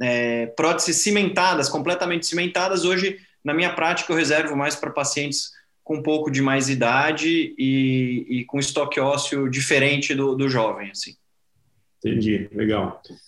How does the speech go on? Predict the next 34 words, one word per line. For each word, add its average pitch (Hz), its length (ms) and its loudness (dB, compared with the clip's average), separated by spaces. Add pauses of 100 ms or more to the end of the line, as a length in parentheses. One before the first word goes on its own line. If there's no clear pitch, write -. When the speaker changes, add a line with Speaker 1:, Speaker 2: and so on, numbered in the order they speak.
(260)
Speaker 2:
E 170 80 4
via 208 140 6
de 208 80 6
acesso, 160 640 4
Arthur, 139 360 6
o 113 40 2
que - 100 -6
você, 165 140 2
o 160 40 -6
que 170 100 -8
que - 60 -6
você 202 100 2
tá 180 120 2
fazendo? 147 400 4
O - 20 2
que 165 80 0
que 165 60 -2
você 170 120 4
sempre 165 280 2
fez? 143 360 4
Você 131 280 2
vem 160 120 6
de 156 60 6
uma 147 100 4
escola 135 360 4
que 131 120 4
é 123 60 6
a 113 200 2
Santa - 240 -2
Casa, 147 300 4
que 123 180 2
eu 117 60 2
sei 120 180 2
que, 113 200 -6